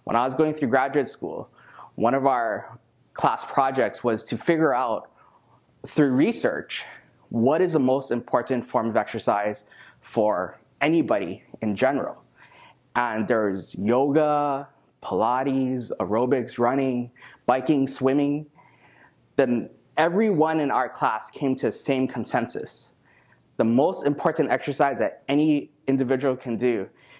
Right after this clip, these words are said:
is actually resistance training. And today, we're gonna talk about the benefits of resistance training for our senior population.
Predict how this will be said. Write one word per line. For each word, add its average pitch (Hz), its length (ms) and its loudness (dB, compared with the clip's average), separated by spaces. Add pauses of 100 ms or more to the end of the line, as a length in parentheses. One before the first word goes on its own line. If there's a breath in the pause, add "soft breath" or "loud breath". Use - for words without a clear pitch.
is 110 120 0
actually 113 300 0
resistance 110 600 0
training. - 460 -8 (880)
And 120 100 0
today, 131 680 0
we're 110 120 -2
gonna 117 140 2
talk - 280 -2
about 113 300 0
the 95 80 -6
benefits 147 460 0
of 117 80 0
resistance 113 460 -2
training 104 480 -6 (480 loud breath)
for 110 280 0
our 95 160 -2
senior 107 360 -2
population. - 680 -6